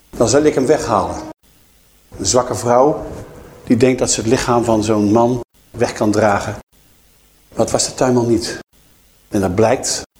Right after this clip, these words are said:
als hij één woord zegt. Hij spreekt haar aan bij haar naam. Hij zegt: "Maria." En op dat moment, dat zal hij gegarandeerd op een speciale manier uitgesproken hebben, maar op dat moment realiseert ze zich,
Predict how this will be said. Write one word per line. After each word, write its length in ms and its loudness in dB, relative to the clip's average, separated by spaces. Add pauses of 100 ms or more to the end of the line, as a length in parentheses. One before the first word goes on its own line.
(160)
als 180 -8
hij 160 -8
één 260 4
woord 240 2
zegt. 400 -6 (1080)
Hij 120 -6
spreekt 320 -2
haar 120 -6
aan 340 2 (200)
bij 140 2
haar 160 -2
naam. 460 0 (1000)
Hij 140 -4
zegt: 180 0
"Maria." 540 -2 (1000)
En 100 -8
op 140 -8
dat 180 0
moment, 520 0 (520)
dat 100 -10
zal 140 -2
hij 80 -6
gegarandeerd 600 0
op 100 -4
een 60 -4
speciale 460 0
manier 240 2
uitgesproken 580 0
hebben, 260 0 (920)
maar 100 -6
op 120 -8
dat 120 2
moment 220 -2
realiseert 560 2
ze 120 -2
zich, 380 -2